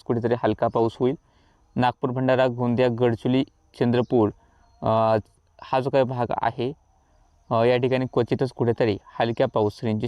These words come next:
शक्यता ही पाहायला मिळेल. आणि त्यातील त्यात जर आपण तालुका आणि ह्या जर पाहिलं, तर आज मालेगाव, नांदगाव, येवला, कोपरगाव, राहाता, श्रीरामपूर,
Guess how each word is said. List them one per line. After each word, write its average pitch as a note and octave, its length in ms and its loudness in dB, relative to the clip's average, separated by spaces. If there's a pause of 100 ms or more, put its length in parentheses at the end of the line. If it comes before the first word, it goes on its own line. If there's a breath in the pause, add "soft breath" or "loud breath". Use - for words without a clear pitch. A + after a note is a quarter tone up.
शक्यता A#2 480 0 (280)
ही B2 100 0
पाहायला A2+ 480 -2
मिळेल. G#2 200 -4 (1120 soft breath)
आणि C3 320 0
त्यातील C#3 300 -2
त्यात D3 200 0
जर D3 80 2
आपण D3 280 0
तालुका C3+ 340 0
आणि C#3 120 0
ह्या C#3 140 0
जर C3 140 0
पाहिलं, A#2+ 480 0 (280)
तर C3+ 80 0 (120)
आज C3+ 220 0 (680)
मालेगाव, C3 600 2 (220)
नांदगाव, B2 600 0 (180)
येवला, B2+ 460 2
कोपरगाव, C3 800 0
राहाता, B2 560 -2
श्रीरामपूर, B2 640 -2